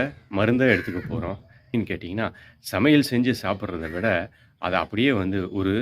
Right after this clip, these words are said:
சாறு மாதிரி செஞ்சு நாம சாப்பிட போறோம். அதோட இன்னும் ஒரு பொருளையும் சேர்ந்து கலந்து எடுத்துக்க போறோம். அதுல எவ்வளவு பலன் கிடைக்கும் அப்படின்னு பார்த்தீங்கன்னா, சிறுநீரக கல் இருக்கு அப்படின்னு சொல்லுவாங்க.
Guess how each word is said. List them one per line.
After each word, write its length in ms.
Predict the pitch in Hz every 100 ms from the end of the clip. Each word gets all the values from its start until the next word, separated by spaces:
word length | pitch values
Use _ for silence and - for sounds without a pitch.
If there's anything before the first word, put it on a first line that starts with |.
| 131 - _ _
சாறு 480 | - 87 110 135
மாதிரி 260 | 110 107 117 113
செஞ்சு 240 | 95 98
நாம 220 | 98 87
சாப்பிட 360 | 90 - 76 80
போறோம். 300 | - 85 - _ - - -
அதோட 520 | 117 156 156 117 127
இன்னும் 280 | 123 165 160
ஒரு 180 | 135 113
பொருளையும் 400 | 120 123 135 120
சேர்ந்து 360 | 120 127 120
கலந்து 340 | 113 104 120 107
எடுத்துக்க 340 | 87 110 92
போறோம். 280 | 87 85 90 - - -
அதுல 400 | 101 127 104 90 85
எவ்வளவு 440 | 98 104 160 147 107
பலன் 280 | 110 131
கிடைக்கும் 360 | 120 101 - 101
அப்படின்னு 280 | 85 104 92
பார்த்தீங்கன்னா, 400 | 85 87 85 110 92 - - _ -
சிறுநீரக 680 | 156 165 170 151 120 107 -
கல் 380 | 123 135 117 - -
இருக்கு 320 | 120 113 117
அப்படின்னு 300 | 110 85 110
சொல்லுவாங்க. 520 | 98 85 85 76 76